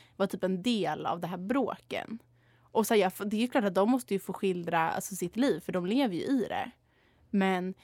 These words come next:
det var så hemskt, för då spelade de också upp det här, för det var verkligen, det var väldigt, det var rätt hemskt i alla fall, för de dödade ju varandra. Eh, och då blir det hemskt.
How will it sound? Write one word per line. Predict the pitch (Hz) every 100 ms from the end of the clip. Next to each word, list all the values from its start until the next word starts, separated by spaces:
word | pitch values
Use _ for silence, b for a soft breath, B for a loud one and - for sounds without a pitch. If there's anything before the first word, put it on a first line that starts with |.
| b
det | 190
var | 202
så | 196
hemskt, | 185 247 240 202 -
för |
då | 196
spelade | - 214
de | 214 214
också | - -
upp | 269 - -
det | 196
här, | 175 175
för | -
det | 190 202
var | 196
verkligen, | 185 196 - 160 156 -
det | 180
var |
väldigt, | 185 185 165 165 -
det | - 190
var | 175
rätt | 151
hemskt | - - -
i |
alla | - 180
fall, | - -
för | 180
de | 175 170
dödade | 165 156
ju | 165
varandra. | 92 98 85 - _ B B B B B B
Eh, | - 190 180 -
och | 180
då | 190
blir | 165
det | 170
hemskt. | 170 - -